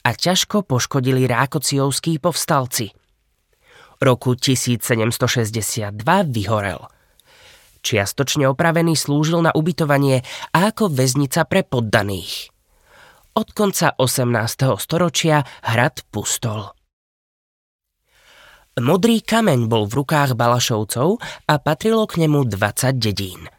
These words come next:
Mal dôležitú úlohu najmä pri obrane pred tureckými nájazdmi. Od roku tisíc päťsto sedemdesiat šesť bol hrad v rukách Turkov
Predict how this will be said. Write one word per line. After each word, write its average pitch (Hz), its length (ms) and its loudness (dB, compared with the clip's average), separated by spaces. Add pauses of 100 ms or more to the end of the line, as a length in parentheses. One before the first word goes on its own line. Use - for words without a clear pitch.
(480)
Mal 113 320 2
dôležitú 123 560 2
úlohu 127 400 2
najmä 143 400 2
pri - 160 -4
obrane 143 400 2
pred 147 240 -2
tureckými 139 640 -2
nájazdmi. 139 640 0 (760)
Od 143 160 4
roku 123 320 2
tisíc 120 480 -2
päťsto - 320 -4
sedemdesiat 135 640 0
šesť - 640 -4
bol 139 160 4
hrad 151 320 2
v 143 160 2
rukách 165 320 0
Turkov 123 560 0